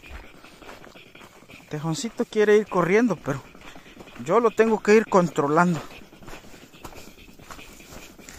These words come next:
Incluso ya va bien agitado porque va haciendo mucha fuerza. Bueno, uno de los comentarios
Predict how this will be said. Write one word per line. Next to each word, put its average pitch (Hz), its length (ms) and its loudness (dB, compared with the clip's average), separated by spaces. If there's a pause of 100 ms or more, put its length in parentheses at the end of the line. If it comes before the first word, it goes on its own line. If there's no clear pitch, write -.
(180)
Incluso 233 400 -4
ya 233 160 4
va 226 80 6
bien 226 180 2
agitado 190 560 2
porque 156 300 -6 (720)
va 208 80 8
haciendo 214 340 2
mucha 196 260 -2
fuerza. - 440 2 (4000)
Bueno, 202 260 0
uno 220 240 4
de 196 100 4
los 180 160 -2
comentarios 180 720 4